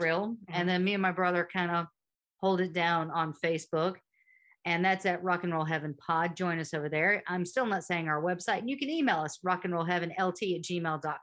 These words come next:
Speaker 1: com. And please make sure to check out all the other awesome Pantheon podcasts at pantheon podcast dot com. And also, you can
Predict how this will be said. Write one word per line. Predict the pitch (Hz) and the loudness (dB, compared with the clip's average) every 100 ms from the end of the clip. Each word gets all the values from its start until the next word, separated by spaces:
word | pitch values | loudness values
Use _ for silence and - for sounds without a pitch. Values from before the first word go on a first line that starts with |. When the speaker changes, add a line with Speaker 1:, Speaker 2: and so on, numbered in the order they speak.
| - | 0
Speaker 1:
com. | 240 180 - - - - | 2 2 -2 -20 -20 -2
And | 277 226 | 2 2
please | 247 240 190 | 0 -4 -2
make | 185 175 | -2 -2
sure | 185 175 | -2 -2
to | 170 | -2
check | 185 175 | -2 0
out | 170 175 | 0 0
all | 170 | 0
the | 165 | 0
other | 160 160 - | -2 -4 0
awesome | 170 170 170 160 - _ _ | 2 2 -2 -4 -8 _ _
Pantheon | 220 214 202 185 175 175 | -2 0 2 2 2 0
podcasts | 165 156 175 156 - | -2 -2 -2 -2 -4
at | - | -6
pantheon | 208 190 175 165 - | -4 0 0 0 0
podcast | 151 151 156 147 | -2 0 -4 -2
dot | 196 196 - | -2 -2 -4
com. | - 160 156 185 _ _ _ - | 0 4 4 0 _ _ _ -4
And | 202 - | -4 2
also, | 220 226 202 | 0 2 2
you | 170 170 190 | 2 0 -4
can | 190 175 160 160 160 | 0 2 2 2 -2